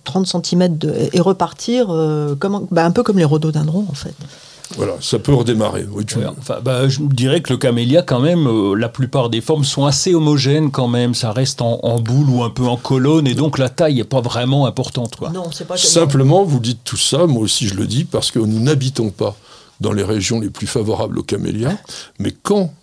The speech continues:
Speaker 2: on a vraiment des camélias en pleine terre qui peuvent atteindre plusieurs mètres de hauteur, il y en a qui font quatre, cinq mètres,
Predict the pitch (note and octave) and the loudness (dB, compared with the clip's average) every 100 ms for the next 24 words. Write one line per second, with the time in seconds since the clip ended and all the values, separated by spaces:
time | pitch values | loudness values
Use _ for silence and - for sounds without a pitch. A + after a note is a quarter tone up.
0 | - _ - G#2+ G#2+ G#2+ A2 C#3+ C#3+ C3 | -20 _ -8 -2 0 0 0 2 2 2
1 | - B2 A#2+ A#2 A#2 G2+ A2+ A2 C3+ C#3 | -2 -2 0 0 -2 -4 -6 -4 -4 -6
2 | - A2 - - - G#2+ - - F3 D3+ | -8 -8 -8 -8 -6 -6 -8 -6 0 0
3 | C#3 F#3+ C#3+ G#3 G#3 G#3+ A#2 A2+ - G#2+ | 2 2 2 2 2 2 2 -2 -6 -8
4 | A2+ - C3 B2 G3 A3 | -6 -4 -4 -2 0 0